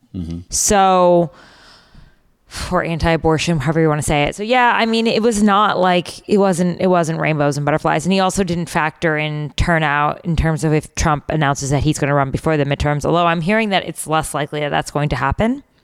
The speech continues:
Speaker 2: And, like, while they were, like, actually planning an event for Trump to announce, they've, are not doing that right now, and there's no plan to. In fact, it'll probably happen after the midterms at this point. But then
Speaker 1: Yeah.
Speaker 2: at the same time, everyone who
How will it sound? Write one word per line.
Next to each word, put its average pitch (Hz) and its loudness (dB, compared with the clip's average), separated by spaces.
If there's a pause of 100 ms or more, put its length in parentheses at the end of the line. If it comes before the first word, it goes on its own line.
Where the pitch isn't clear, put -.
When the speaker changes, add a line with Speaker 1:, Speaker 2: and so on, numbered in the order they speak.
(800)
Speaker 2:
And, 170 2
like, 147 -2
while 175 4
they 175 2
were, 170 2
like, 156 -4
actually 156 -4
planning 147 -8
an 160 -12
event 139 -6
for 143 -10
Trump 139 -12
to 147 -8
announce, 143 -8
they've, 143 -10 (360)
are 151 -4
not 151 -4
doing 151 -2
that 143 -8
right 147 -4
now, 147 -2
and 160 -2
there's 147 -6
no 143 -2
plan 135 -8
to. 165 0 (360)
In 156 -6
fact, 131 -2
it'll 143 0
probably 143 0
happen 135 -2
after 135 -4
the 160 -2
midterms 180 -2
at 190 -4
this - -6
point. 214 0
But 156 -4
then 165 0
Speaker 1:
Yeah. - -2
Speaker 2:
at 156 -4
the 156 -6
same 147 -4
time, 151 -2
everyone 143 0
who 143 -2